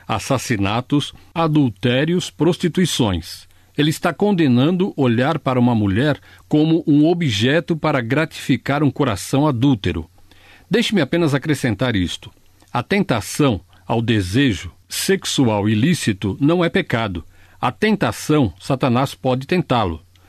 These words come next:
Satanás pode atrair algo para tentá-lo. O pecado vem do que você faz com isso. Se você acolhe a tentação, se você mantém a tentação, se você alimenta esses maus pensamentos,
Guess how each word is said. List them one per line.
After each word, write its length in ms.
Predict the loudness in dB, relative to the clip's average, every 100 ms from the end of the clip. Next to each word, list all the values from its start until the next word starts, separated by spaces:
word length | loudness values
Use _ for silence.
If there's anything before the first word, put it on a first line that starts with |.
| -20 -6
Satanás 520 | -4 0 2 2 0
pode 300 | -2 0 0
atrair 600 | 0 -2 0 2 2 2
algo 380 | 2 2 0 0
para 240 | 0 -2
tentá-lo. 640 | 0 -2 0 0 -2 -4 -12 _ _ -6 -4
O 80 |
pecado 520 | -2 -2 -2 -2 0 0
vem 300 | 0 0 2
do 140 | 0
que 140 | 0
você 380 | 0 0 0 -2
faz 420 | -2 -2 -2 -2
com 200 | -2 0
isso. 380 | 2 0 -4 -8 -12 -20 -20 _
Se 140 | -2 0
você 320 | 0 0 0
acolhe 600 | 0 -4 -2 2 4 2
a 80 | 0
tentação, 680 | -2 -2 -4 -4 0 0 -2 -12 -20
se 140 | -4 0
você 320 | 0 0 0
mantém 680 | 2 2 0 0 0 2 2
a 80 | 0
tentação, 680 | -2 -2 -4 -4 -2 -2 -4 -12 -20 -8
se 140 | -2
você 320 | 0 0 0
alimenta 800 | 0 4 4 4 4 2 0 0
esses 400 | 0 0 -2 0
maus 340 | 0 2 0 -2
pensamentos, 840 | -4 -2 -2 2 2 0 -8